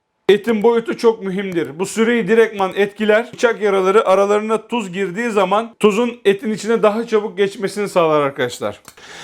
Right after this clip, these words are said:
Şimdi bunlardan toplamda şöyle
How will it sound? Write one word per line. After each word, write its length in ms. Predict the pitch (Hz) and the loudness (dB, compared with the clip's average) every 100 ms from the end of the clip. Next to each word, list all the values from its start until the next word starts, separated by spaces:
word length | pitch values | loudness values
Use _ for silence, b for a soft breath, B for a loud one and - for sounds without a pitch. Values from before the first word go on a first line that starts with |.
| B | B
Şimdi 340 | - 226 233 196 | 2 4 6 6
bunlardan 580 | 240 247 233 180 165 - | 4 6 4 4 0 4
toplamda 720 | 226 226 233 202 175 180 208 _ | 2 4 2 2 2 0 0 _
şöyle 580 | - 220 226 220 220 | -2 4 4 4 0